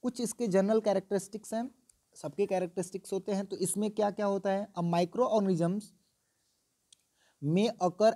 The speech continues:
as a single cell or a collection of cells, यानी वो एक सिंगल सेल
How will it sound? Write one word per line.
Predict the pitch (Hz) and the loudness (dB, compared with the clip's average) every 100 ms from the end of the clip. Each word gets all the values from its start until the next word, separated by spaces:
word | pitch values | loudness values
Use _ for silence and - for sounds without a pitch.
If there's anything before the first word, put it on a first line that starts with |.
| 175 | 4
as | 170 | 2
a | 175 185 170 | 2 0 0
single | 165 185 | 2 2
cell | 180 139 113 117 _ _ - | 2 -2 -8 -10 _ _ -2
or | 151 170 - | 2 2 0
a | 180 - | -10 -6
collection | 156 135 - 147 135 | -4 -4 -4 -6 -6
of | |
cells, | - 113 110 110 - _ _ 170 | -8 -10 -10 -12 -20 _ _ 0
यानी | 190 220 | 2 2
वो | 208 226 226 | 4 4 4
एक | 190 190 | 0 -2
सिंगल | - 190 190 226 | -2 0 4 2
सेल | 226 185 170 185 | 2 2 2 2